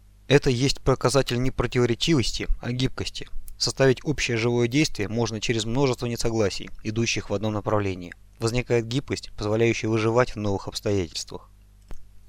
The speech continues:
В рамках видимой жизни нет единственно правильной точки зрения. Есть постоянно меняющиеся ситуации, разрешение которых рождает новые противоречия,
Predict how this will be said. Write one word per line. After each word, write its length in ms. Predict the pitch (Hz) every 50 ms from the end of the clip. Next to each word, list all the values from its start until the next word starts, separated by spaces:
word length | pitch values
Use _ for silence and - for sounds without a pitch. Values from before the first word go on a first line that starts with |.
| -
В 100 | - 110
рамках 420 | 123 143 143 127 - 117 - - 127
видимой 400 | 131 139 127 127 123 127 127 120
жизни 380 | 113 147 170 160 120 107 95 - - -
нет 300 | 123 127 135 143 - -
единственно 600 | 113 113 117 110 135 135 - - - 123 120 117
правильной 560 | - - 123 117 110 98 95 87 85 85 80 - -
точки 260 | 98 92 - - 101
зрения. 440 | 90 95 92 90 80 80 80 76 - - - - - - -
Есть 300 | - 110 120 127 - -
постоянно 460 | - - - - 120 123 127 123 120
меняющиеся 760 | 120 123 123 127 123 117 107 101 98 - - 98 95 - 95
ситуации, 680 | 90 - 98 - - 117 127 143 139 - - 98 92 -
разрешение 600 | - 104 113 110 117 120 - - 120 107 107 104
которых 520 | - - - - 139 139 123 101 - - - -
рождает 500 | - 110 110 104 107 113 113 110 - -
новые 320 | 117 127 127 113 107 98 -
противоречия, 800 | - - - - 98 101 104 110 139 156 - - 92 87 -